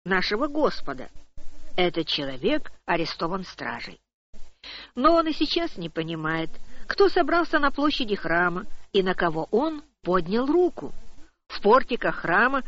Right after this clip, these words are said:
расположились лучшие финансисты страны, люди торговых гильдий, представители важнейших ремёсел. Вся коммерческая элита страны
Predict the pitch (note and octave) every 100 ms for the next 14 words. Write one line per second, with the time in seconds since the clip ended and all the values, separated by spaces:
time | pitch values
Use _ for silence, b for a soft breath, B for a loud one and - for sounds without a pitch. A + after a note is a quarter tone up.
0 | B B G3+ A3+ - G#3+ G#3+ A#3+ D4 -
1 | G#3 B3+ F4 E4+ D4+ C#4 C4 - C#4 -
2 | C4+ - A#3+ A#3+ E3 C3 - _ _ _
3 | - E3 A#3 D4+ E4 D4 B3+ C#4+ D4 C#4
4 | F#3+ A#3 A#3 D#3 D3 - - - - F#3+
5 | F#3 - E3 A#3+ D4 D#4 D4 - - E3
6 | F3+ - E3 G#3 - - C#3+ C#3+ C#4 E4
7 | - C3+ - _ _ _ _ _ - -
8 | C#4+ D#4 A3 - F#3+ F#3+ B3+ C#4 B3 -
9 | G3+ F#3+ C4 B3 F#3+ - E3 D#3+ C4 D4+